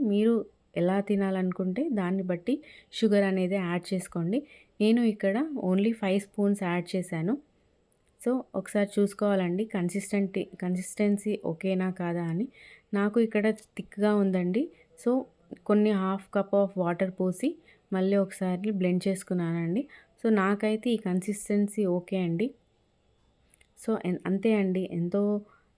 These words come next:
టేస్టీ అయిన మ్యాంగో పల్ప్ రెడీ అయింది.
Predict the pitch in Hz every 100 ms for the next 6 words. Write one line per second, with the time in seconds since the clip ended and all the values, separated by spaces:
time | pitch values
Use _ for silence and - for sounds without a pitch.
0 | _ _ _ _ - _ _ _ _ 196
1 | 190 - 220 202 190 202 180 170 185 208
2 | 196 196 - 196 175 180 196 170 170